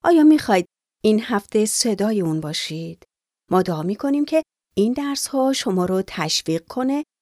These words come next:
و دعا می‌کنیم که شاهدی جسور برای عیسی باشید. تا برنامه بعدی، امیدواریم خدا به شما جسارت بده،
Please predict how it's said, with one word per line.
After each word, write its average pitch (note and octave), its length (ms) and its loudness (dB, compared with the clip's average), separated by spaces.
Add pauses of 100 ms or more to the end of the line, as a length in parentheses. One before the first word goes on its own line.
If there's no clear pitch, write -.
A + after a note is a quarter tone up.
(120)
و F#3 260 -4
دعا D#3 240 -2
می‌کنیم D4 420 0
که D#4+ 180 -4 (260)
شاهدی D4 600 -2
جسور G#3+ 760 -2 (280)
برای B3 680 0
عیسی G3 300 0 (100)
باشید. - 460 -10 (340)
تا B3 120 -4
برنامه G#3 540 -2
بعدی، C#4 400 -4 (380)
امیدواریم C4+ 720 2
خدا F#3 320 0
به F#3 100 0
شما G3+ 320 -2
جسارت E3 760 -4
بده، D4 240 -4